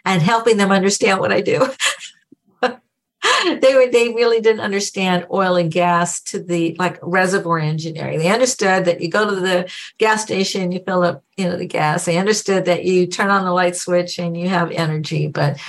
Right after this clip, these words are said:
what it takes to get energy, the supply chain, the value chain, and then all the different forms, that was something that really wasn't, wasn't really interesting to them, but,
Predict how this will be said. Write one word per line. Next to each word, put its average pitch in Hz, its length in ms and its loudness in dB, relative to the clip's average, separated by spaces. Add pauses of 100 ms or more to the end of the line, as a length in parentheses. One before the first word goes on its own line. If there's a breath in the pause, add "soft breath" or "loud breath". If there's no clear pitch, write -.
(160 loud breath)
what 202 160 4
it - 160 0
takes 185 300 0
to 196 120 -2
get 170 220 2
energy, 170 520 0
the 165 120 -2
supply 156 520 0
chain, 151 280 0
the 156 80 -2
value 156 400 0
chain, 151 340 0
and 156 120 4
then 170 160 2
all 175 140 4
the 165 80 0
different 165 440 -8
forms, 151 400 0
that 180 180 -2
was 180 140 -2
something 170 360 -6
that 170 160 -6
really 165 220 2
wasn't, 156 460 -2 (340 loud breath)
wasn't 440 240 4
really 381 220 2
interesting 294 480 2
to 302 100 4
them, 285 320 0
but, 214 240 -2